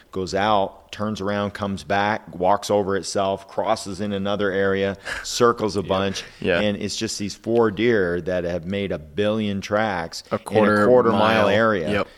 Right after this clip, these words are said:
Speaker 2: a
Speaker 1: you
Speaker 2: quarter
Speaker 1: know?
Speaker 2: mile by a quarter mile barnyard.
Speaker 1: Yeah,
Speaker 2: Yeah,
Speaker 1: and
Speaker 2: just
Speaker 1: it's just
Speaker 2: tracks
Speaker 1: this
Speaker 2: everywhere.
Speaker 1: big giant mess, you
Speaker 2: Yep.
Speaker 1: know, and, and five guys have seen all this activity, and they all walk in there, right? And there's a hundred deer in here. <laughs> And it's actually just four, but they've been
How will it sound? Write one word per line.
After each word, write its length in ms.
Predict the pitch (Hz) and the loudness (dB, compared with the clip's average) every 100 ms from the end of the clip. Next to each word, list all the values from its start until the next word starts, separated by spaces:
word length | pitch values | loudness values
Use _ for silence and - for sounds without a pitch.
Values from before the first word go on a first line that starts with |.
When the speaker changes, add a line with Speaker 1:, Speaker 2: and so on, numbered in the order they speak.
| - | -8
Speaker 2:
a 20 | |
Speaker 1:
you 40 | |
Speaker 2:
quarter 280 | - 104 92 | 0 2 2
Speaker 1:
know? 60 | 104 | 2
Speaker 2:
mile 220 | 104 101 | 2 0
by 180 | 98 95 | 0 -2
a 60 | |
quarter 280 | 92 107 101 | 0 2 2
mile 280 | 95 92 92 | 0 -2 -2
barnyard. 840 | 98 87 78 73 80 71 67 78 | -4 -2 0 0 -2 -2 -2 -2
Speaker 1:
Yeah, 380 | 101 120 120 101 | 0 4 4 4
Speaker 2:
Yeah, 100 | 76 | 2
Speaker 1:
and 100 | 90 | 0
Speaker 2:
just 140 | 107 107 | -2 -2
Speaker 1:
it's 80 | 113 | 0
just 80 | 104 | 0
Speaker 2:
tracks 140 | 85 90 | 0 0
Speaker 1:
this 60 | 95 | -2
Speaker 2:
everywhere. 320 | 90 120 104 | 4 4 4
Speaker 1:
big 80 | 87 | -4
giant 580 | 85 101 107 110 98 90 | -4 -2 0 0 -2 -4
mess, 520 | 101 107 101 71 - | -2 -2 -2 -6 -4
you 60 | 98 | -2
Speaker 2:
Yep. 80 | 85 | -2
Speaker 1:
know, 260 | 85 98 | -2 -4
and, 280 | 95 92 92 | -4 -4 -6
and 180 | - 92 | -6 -6
five 400 | - 98 101 107 | 0 2 4 2
guys 360 | 107 107 101 87 | 2 2 2 -2
have 100 | 82 | -8
seen 300 | - 110 117 | -8 -4 -2
all 180 | 92 87 | -2 -2
this 160 | 87 | -4
activity, 580 | 90 85 - 87 80 85 | -6 -6 -6 -6 -6 -8
and 100 | 87 | -8
they 60 | 90 | -4
all 180 | 92 98 | -2 0
walk 300 | 95 95 98 | 2 0 0
in 140 | 101 | -4
there, 220 | 90 80 87 | -4 -4 -4
right? 160 | 82 113 | -4 -4
And 120 | 95 | -4
there's 180 | 98 123 | -6 -6
a 80 | 95 | -6
hundred 440 | 85 123 147 131 | -6 -4 -4 -4
deer 260 | 123 156 127 | -2 -2 -2
in 80 | 98 | -4
here. 180 | 92 85 - | -6 -8 -10
<laughs> 140 | 113 | -6
And 100 | 104 | -2
it's 120 | 104 | 0
actually 340 | 101 113 117 104 | 2 2 0 -2
just 200 | 101 - | -2 -2
four, 260 | - 127 | 2 4
but 140 | 101 98 | 4 2
they've 180 | 98 85 | 0 0
been 240 | 101 95 | -2 -4